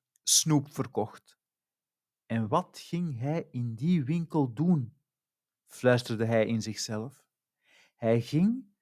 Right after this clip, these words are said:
naar een heerlijke chocoladereep en hij wou die kopen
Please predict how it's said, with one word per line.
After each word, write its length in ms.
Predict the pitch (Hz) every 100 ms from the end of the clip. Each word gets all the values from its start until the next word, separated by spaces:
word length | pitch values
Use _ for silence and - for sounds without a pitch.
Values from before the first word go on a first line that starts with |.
| _ _ -
naar 280 | 127 123 117
een 140 | 107
heerlijke 720 | 95 123 175 220 220 202 156
chocoladereep 1400 | 139 - 127 - 131 117 131 185 196 202 220 247 277 _ _ _ _ _ _ _ _ _
en 480 | 156 147 143 139 - _ _ _ _ _
hij 320 | 139 143 143
wou 300 | 123 143 135
die 220 | 117 117 _
kopen 640 | 190 214 277 247 269 311